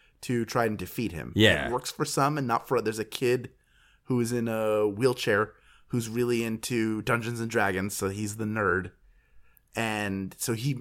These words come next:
Speaker 1: turns himself into a wizard.
Speaker 2: Okay.
Speaker 1: And Freddy kills him with his own wheelchair, turns it into, like, a torture device, and runs at it, 'cause he can stand
Speaker 2: Yeah.
Speaker 1: in the dream world. He can, he's played by,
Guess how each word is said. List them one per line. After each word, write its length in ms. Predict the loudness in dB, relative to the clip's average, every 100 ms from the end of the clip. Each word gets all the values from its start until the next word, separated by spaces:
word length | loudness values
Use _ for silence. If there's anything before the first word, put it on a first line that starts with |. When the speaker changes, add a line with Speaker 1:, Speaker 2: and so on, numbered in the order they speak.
| -2
Speaker 1:
turns 220 | -2 -2
himself 280 | 0 -2 -2
into 140 | -2
a 40 | 0
wizard. 460 | 0 -2 -4 -8 -12 2
Speaker 2:
Okay. 480 | 4 4 2 2 -2 -16 -18 -4
Speaker 1:
And 560 | -2 -2 -2 -2 -4 -10 -12
Freddy 260 | -4 -2
kills 280 | 2 2 2
him 80 | 0
with 120 | 0
his 120 | 0
own 200 | 0 0
wheelchair, 420 | -2 -4 -6 -6 -6
turns 200 | -4 -2
it 80 |
into, 220 | -2 0 0
like, 220 | 0 -2
a 40 |
torture 280 | 0 0 0
device, 380 | 2 4 4 2
and 180 | -2 -2
runs 200 | -2 -4
at 60 |
it, 60 | -4
'cause 120 | -6
he 80 | -6
can 160 | -4
stand 520 | -2 -2 -4 -4 -6 -8 0
Speaker 2:
Yeah. 360 | 4 4 4 0
Speaker 1:
in 80 |
the 80 | 0
dream 220 | 0 -2
world. 160 | -2 -2
He 60 | -4
can, 140 | -6
he's 160 | -10 -10
played 300 | -2 -2 2
by, 360 | 0 2 -2